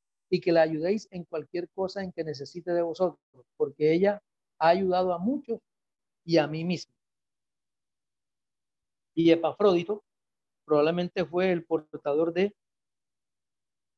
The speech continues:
Filipenses. Filipenses dos, veinticinco al veintiocho. Algunas cartas fueron enviadas a comunidades cristianas en ciudades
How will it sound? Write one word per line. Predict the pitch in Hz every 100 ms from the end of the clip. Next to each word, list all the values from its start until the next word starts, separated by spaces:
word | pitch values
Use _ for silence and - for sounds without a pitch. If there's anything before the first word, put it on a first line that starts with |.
| _ _ _ _
Filipenses. | 151 160 165 170 165 165 160 135 - - - - - - - - - _ _ _ _ -
Filipenses | 147 139 147 143 147 170
dos, | 160 220 175
veinticinco | 147 135 120 139
al | 147
veintiocho. | 139 139 143 123 _ _ _ _ _ _
Algunas | 165 170 196 233 240
cartas | 208 - 196
fueron | 185 196 190
enviadas | 175 165 170 190 185 - _ _ _ _ _ _
a | 170 160 151 143 - -
comunidades | 180 165 165 156 151 147 180 185
cristianas | 165 - 160 160 190 190 - _ _ _ _ -
en | 165 156
ciudades | 147 160 147 151 170 180 175 - - -